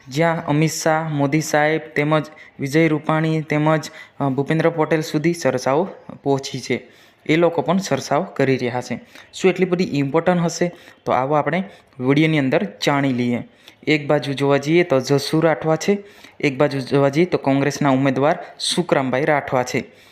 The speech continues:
તો એમ ટોટલ જોવા જઈએ તો અઢાર લાખની આજુબાજુ, અ, વોટિંગ થયેલું છે. તો એની અંદર ડિવાઇડ થતાં કોંગ્રેસને કેટલા મળશે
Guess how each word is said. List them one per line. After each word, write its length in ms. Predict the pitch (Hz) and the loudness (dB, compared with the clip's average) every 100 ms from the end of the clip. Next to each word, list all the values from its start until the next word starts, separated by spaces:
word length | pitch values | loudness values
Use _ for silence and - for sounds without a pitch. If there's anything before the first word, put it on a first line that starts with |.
| - - - | -20 -16 -2
તો 120 | 135 | 2
એમ 140 | 135 135 | 2 2
ટોટલ 300 | 135 135 147 | 0 0 0
જોવા 260 | 143 147 | 2 2
જઈએ 200 | 147 175 | 4 2
તો 120 | 175 | 2
અઢાર 380 | - 110 117 139 | 0 -2 0 0
લાખની 600 | 135 135 139 151 - 151 | 0 0 0 -2 0 0
આજુબાજુ, 540 | 127 123 127 131 160 196 - - - | 0 0 -2 0 0 -4 -6 -12 -2
અ, 60 | |
વોટિંગ 560 | 127 123 127 131 160 135 | 0 0 0 0 0 0
થયેલું 340 | 135 120 120 | -2 -2 -2
છે. 200 | 117 95 - - - | -4 -10 -10 -20 -10
તો 100 | - - | -6 0
એની 200 | 135 160 | 2 4
અંદર 320 | 165 170 151 | 4 2 2
ડિવાઇડ 260 | 135 147 | 2 2
થતાં 440 | 151 - 147 156 147 - - | 0 -2 -2 0 -2 -6 -16
કોંગ્રેસને 540 | - 131 135 151 160 156 | -2 2 2 0 0 -2
કેટલા 280 | 156 165 170 | 0 0 0
મળશે 420 | 170 165 - | 0 -2 -2